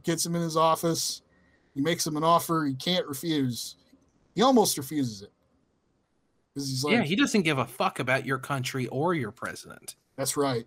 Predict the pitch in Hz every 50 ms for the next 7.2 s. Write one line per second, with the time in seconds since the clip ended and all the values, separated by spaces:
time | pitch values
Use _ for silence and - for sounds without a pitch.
0 | - - 185 190 175 175 170 147 127 - - - 214 180 - 175 160 - 175 170
1 | 165 156 160 156 151 151 165 170 170 165 160 156 147 139 135 - - - 175 156
2 | 156 151 143 143 143 143 143 147 143 - _ _ _ _ _ _ _ _ _ _
3 | _ _ _ _ _ _ _ _ _ _ _ _ _ - 139 139 139 139 139 131
4 | 127 117 - _ _ _ _ _ _ - 147 147 147 147 147 147 170 190 202 196
5 | - - 165 175 196 196 185 208 202 202 190 196 208 196 180 170 160 160 156 156
6 | 151 165 160 170 190 196 190 196 208 185 - 190 196 190 175 175 165 151 170 170
7 | 170 165 165